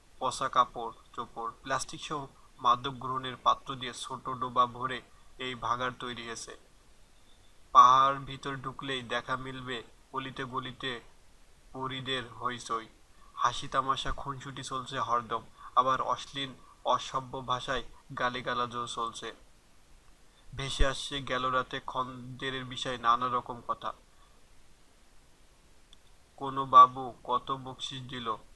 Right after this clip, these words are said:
কোন বাবুর স্ত্রী কেমন", এমন আলাপে ওরা একেবারে জমিয়ে তুলেছে। পাড়ার ঠিক মাঝখানটায় একটা পাত্র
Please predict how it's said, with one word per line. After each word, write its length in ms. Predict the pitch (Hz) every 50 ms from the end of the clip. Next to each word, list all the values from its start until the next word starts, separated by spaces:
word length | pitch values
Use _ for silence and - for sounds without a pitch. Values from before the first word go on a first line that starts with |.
| - -
কোন 300 | - 139 131 135 135 131
বাবুর 400 | 127 127 127 123 131 135 131 127
স্ত্রী 300 | 120 - - - - 131 120 - -
কেমন", 420 | 131 123 120 127 123 120 117 - - -
এমন 280 | 123 123 127 131 131 131
আলাপে 400 | 131 127 127 127 - 139 127 123
ওরা 300 | 123 123 127 123 113 - - - - - -
একেবারে 540 | - 127 123 - 139 135 127 131 131 131 131
জমিয়ে 300 | 120 131 123 120 123 120
তুলেছে। 520 | 113 - 117 113 113 113 - - 117 113 - - - - - - - - -
পাড়ার 340 | - 127 123 127 127 127 131 123 -
ঠিক 200 | 139 135 - 156
মাঝখানটায় 800 | 131 127 127 120 - - - 135 131 131 127 - - 131 123
একটা 260 | 117 120 113 - 139
পাত্র 540 | 131 - - 127 123 - - - - 135 120